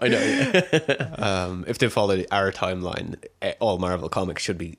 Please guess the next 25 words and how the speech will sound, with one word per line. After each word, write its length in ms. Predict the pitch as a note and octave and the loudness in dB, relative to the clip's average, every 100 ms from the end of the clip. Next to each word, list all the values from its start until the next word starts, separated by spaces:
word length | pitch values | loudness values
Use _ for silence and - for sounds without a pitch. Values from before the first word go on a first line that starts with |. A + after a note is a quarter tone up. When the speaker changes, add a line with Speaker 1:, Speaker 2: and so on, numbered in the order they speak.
| - | -4
Speaker 2:
they 280 | A#2 G2+ | 0 0
should 260 | F#2 - G2 | 0 -2 -2
be 120 | F#2+ | -6
hitting 360 | - G#2 - G2+ | -2 -2 -2 -2
around 320 | G#2+ G#2 G2 | -2 -2 -4
nineteen 440 | F#2+ F#2 - F#2+ | -4 -4 -4 -4
eighty-two 520 | F#2+ G2 F#2 - G#2+ G#2 | -2 -4 -6 -4 -4 0
now 300 | A2+ B2+ C#3 | 2 2 2
<laughs> 240 | - C3 | 0 0
in 100 | C#3+ | 2
Speaker 1:
Yeah, 220 | D#3+ D3 | 6 6
Speaker 2:
their 100 | A#2 | 6
world. 340 | A#2 B2 C3 B2+ | 4 2 0 2
Speaker 1:
exactly, 640 | D3 C3 B2+ A#2 - G#2+ | 2 4 4 2 0 0
yeah, 180 | G#2 G2+ | 2 2
yeah. 120 | G2+ - - A#2 | 0 -4 -10 -14
Speaker 2:
It's 180 | - G3+ | -14 -10
like 220 | B2 A2+ - - | -8 -10 -10 0
they're 120 | B2 | 2
going 260 | A2+ A2+ G#2+ | 4 4 4
into 160 | G#2+ | 0
the 120 | F#2+ G2 | -2 -2
Reagan 360 | A2 A2 A2 | 0 0 2
<laughs> 100 | A2 A#2+ | 2 4
era. 340 | D3 C3+ E3+ | 4 2 0